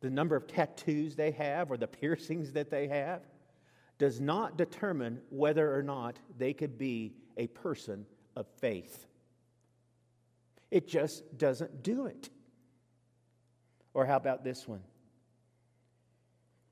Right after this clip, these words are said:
The house we live in, the car we drive,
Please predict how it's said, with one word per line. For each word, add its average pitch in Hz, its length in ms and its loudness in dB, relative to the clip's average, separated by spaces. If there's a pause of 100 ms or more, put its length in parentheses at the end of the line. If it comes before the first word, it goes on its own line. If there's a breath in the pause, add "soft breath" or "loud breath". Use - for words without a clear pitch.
(420)
The - 60 -4
house 143 360 -2
we 180 120 2
live 120 260 0
in, 110 180 -6 (2250)
the - 60 -18
car 117 280 -2
we 131 160 -4
drive, 95 460 -4